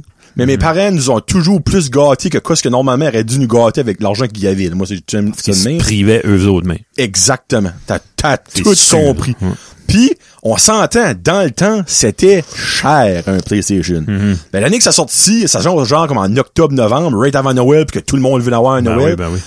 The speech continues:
Speaker 1: Mais moi, cette année-là, je l'ai pas eu. Mais mes friends, il y en a qui l'ont eu. Puis j'ai été jouer chez des amis, puis j'ai, j'ai trippé.
Speaker 2: T'as réalisé que tu le voulais vraiment.
Speaker 1: Ben,
Speaker 2: C'est ça.
Speaker 1: c'est exactement. Puis le Noël d'après, ben, mes parents, eux autres, durant l'été, l'ont acheté.
Speaker 2: Ok.
Speaker 1: En souhaitant que j'en voulais encore un.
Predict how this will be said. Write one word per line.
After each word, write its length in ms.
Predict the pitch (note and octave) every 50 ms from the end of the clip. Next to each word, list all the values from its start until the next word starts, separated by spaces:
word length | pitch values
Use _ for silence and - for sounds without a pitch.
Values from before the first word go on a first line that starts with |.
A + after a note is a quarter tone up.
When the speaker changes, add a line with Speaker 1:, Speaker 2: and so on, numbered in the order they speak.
| - - -
Speaker 1:
Mais 80 | A2
moi, 180 | B2+ F3+ A#3 B3
cette 140 | - - F3
année-là, 220 | D#3+ E3+ F#3+ A3+ G3+
je 100 | D#3+ D3
l'ai 140 | E3+ F#3
pas 160 | D3 - D3 A#2+
eu. 180 | A2+ F#2 D#2+ - _ _ _ _ _ _ _ _ _ - _ -
Mais 120 | - E2+ F#2
mes 100 | G#2 -
friends, 300 | - - B2+ C#3+ D#3 D#3+
il 80 | C#3+
y 40 | B2+
en 60 | B2+
a 80 | C3+ C3+
qui 120 | - E3+
l'ont 220 | E3 F3+ F#3+ F#3 F#3
eu. 200 | F#3 F3+ F#3 G#3 _ _ _ _ -
Puis 100 | - G2
j'ai 80 | G2 F#2
été 140 | - A2
jouer 260 | A2 G#2+ A2 A#2 B2+ B2
chez 120 | - C3
des 200 | B2 B2 B2+ B2 D#3
amis, 300 | E3 E3+ E3+ E3 E3+ D#3+
puis 100 | - -
j'ai, 120 | - F2+ E2
j'ai 200 | - C#3+ - -
trippé. 420 | - - - E3+ D3 D3+ E3 E3+ - - -
Speaker 2:
T'as 80 | -
réalisé 440 | F#2+ G#2+ C3 C3 A#2+ B2 B2+ C3 C#3+ -
que 60 | _ -
tu 120 | - G#2+
le 60 | F#2+ F2+
voulais 320 | F#2 F#2 F#2+ G2 G2 F#2+
vraiment. 360 | D#2+ F2 D#2+ D#2+ D#2+ F2 F2 E2 - C3+
Speaker 1:
Ben, 160 | D3 E3 D#3+
Speaker 2:
C'est 100 | F2 E2+
ça. 120 | - - G2+
Speaker 1:
c'est 200 | F#2 - - D#3
exactement. 440 | C3+ G#2+ G#2+ - F#3+ F#3 - E3+ G3 F3+
Puis 100 | - B2+
le 160 | B2+ C3 D3+ D#3+
Noël 440 | F3 G3+ A3 B3 C4 A#3+ F#3 C#3+ B2 G#2+ G2+ F#2
d'après, 560 | - F#3+ G3 F#3 - - - - D#3+ G3 D#4 - _ _ - _ _ _ _ _ _ - -
ben, 100 | G#2 A#2
mes 80 | C#3 -
parents, 240 | E3+ F#3+ A3+ C4 A#3
eux 80 | D#3+ E3
autres, 140 | G#3+ D#3
durant 280 | A#2 A2+ C3 C#3 E3+ F3
l'été, 460 | C#3 A#2+ A#2+ C#3+ D3+ - - F3 G#3 G#3+ -
l'ont 300 | G2+ G#2+ A#2+ D3+ E3 C3+
acheté. 400 | G#2+ - - - - - C3 - - -
Speaker 2:
Ok. 140 | F#2 F#2 G#2+ G#2+ E2 D#2+ - -
Speaker 1:
En 200 | A#2+ C#3+ D#3 -
souhaitant 420 | - - - C3+ A#2 - - F#3+
que 100 | E3 C3
j'en 200 | A2 B2 A#2 A2+
voulais 240 | A2 G#2+ A#2 C3 C#3
encore 420 | A#2+ G2+ - D#3+ G3 A#3 G3+ E3+
un. 100 | F3+ F#3+